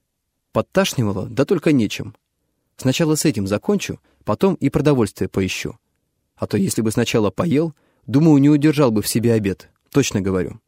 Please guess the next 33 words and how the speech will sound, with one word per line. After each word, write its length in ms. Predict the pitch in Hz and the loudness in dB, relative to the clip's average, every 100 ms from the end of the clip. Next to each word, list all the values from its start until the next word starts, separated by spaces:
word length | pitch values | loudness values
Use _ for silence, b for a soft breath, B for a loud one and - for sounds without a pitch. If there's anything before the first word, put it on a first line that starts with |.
| _ _ _ _ _ _ _ - | _ _ _ _ _ _ _ -2
Найти 280 | 113 - | 0 2
мне 140 | 233 170 | 4 4
удалось 340 | 139 165 127 | 4 4 2
два 240 | 101 139 196 | 0 0 0
П 120 | 107 | 0
П 120 | 107 | 0
Д, 280 | 113 165 170 _ _ _ | 2 0 -2 _ _ _
три 200 | - 185 | -2 0
Т 220 | 151 - 101 | 0 -4 -2
Т 320 | 147 165 165 _ _ - | 0 0 -2 _ _ -4
и 80 | 110 | 0
одну 220 | 110 190 | 2 2
винтовку 580 | 151 139 160 - 151 - | 2 2 0 0 -2 -2
С 160 | 120 - | -4 -2
В 140 | 120 | -4
Т. 260 | - 104 107 _ _ - | -2 -4 -6 _ _ -14
Всё 240 | - 185 | -2 0
убрал 360 | - 127 135 120 | 0 2 2 2
внутрь 320 | 104 120 113 | 0 -2 -4
танка, 440 | - 190 185 - - _ _ - | -2 -2 -2 -8 -14 _ _ -4
благо 280 | 127 175 127 | 0 2 2
есть 300 | 113 170 - | 2 0 -2
где 180 | 110 117 | -2 0
разместить. 640 | 113 113 - 98 - - _ _ _ _ _ _ _ _ - | 0 -2 -2 -6 -8 -18 _ _ _ _ _ _ _ _ -2
К 60 | |
некоторому 540 | 135 170 147 147 113 - | 0 0 0 0 0 0
оружию 520 | 110 160 185 110 - - _ - | 0 0 0 -4 -6 -12 _ -6
ремни 300 | 107 123 185 | 0 2 2
были 200 | 175 160 | 2 0
с 80 | - | 0
подсумками 580 | 151 - 156 120 101 | -4 -2 0 0 0
и 60 | 104 | 0
боеприпасами. 800 | 110 104 101 - 190 110 95 | 0 0 -2 -2 -2 -2 -4